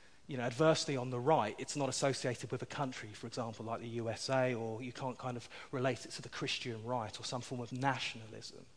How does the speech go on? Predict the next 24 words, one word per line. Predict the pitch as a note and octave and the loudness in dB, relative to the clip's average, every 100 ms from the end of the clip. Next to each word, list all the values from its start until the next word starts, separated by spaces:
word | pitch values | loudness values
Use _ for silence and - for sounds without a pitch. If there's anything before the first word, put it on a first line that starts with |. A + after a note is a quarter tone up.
| - - - - - - - | -20 -20 -20 -20 -20 -20 -14
um, | C#3 A2+ A2 B2 | -8 -6 -6 0
or | D3 D3+ | 2 2
a | |
specific | - - - D3+ - D#3 C#3+ C#3 | 0 -4 -6 -4 -4 -4 -6 -6
church, | - - D3+ A#2+ A2 - | -6 -4 -4 -6 -10 -6
although | E3+ B2 C3 | -4 0 2
it | B2+ A#2+ | 2 -2
is | B2+ - | -6 -6
inextricably | D3+ C3+ - - - D#3 C3+ B2 A#2 | -4 -2 -2 -4 -4 -4 -4 -4 -6
connected | - B2 C3+ C#3+ - A#2+ | -4 -2 -2 -2 -6 -6
with | B2+ | -6
the | - | -4
church | B2+ C#3 B2+ A2+ | -2 0 0 0
universal. | B2+ A#2 A2 B2+ B2+ - G#2+ F2+ - - - - | -4 -4 -2 0 -2 -4 -8 -8 -12 -18 -14 -10
It's | - | -6
not | D#3+ C#3 | -4 -2
related | C3 B2 - | -2 -2 -4
to | - | -2
any | C3+ C3 | 0 0
specific | - - D3 - C#3+ - - | -2 -6 -6 -4 -4 -6 -6
denominational | B2+ B2 A#2 A#2+ B2+ - A2 | -4 -2 -2 -4 -4 -4 -6
type | - A#2+ A2 | -6 -6 -6
of | F#2 | -8
church. | - - G#2+ A2 - - | -10 -8 -8 -10 -12 -14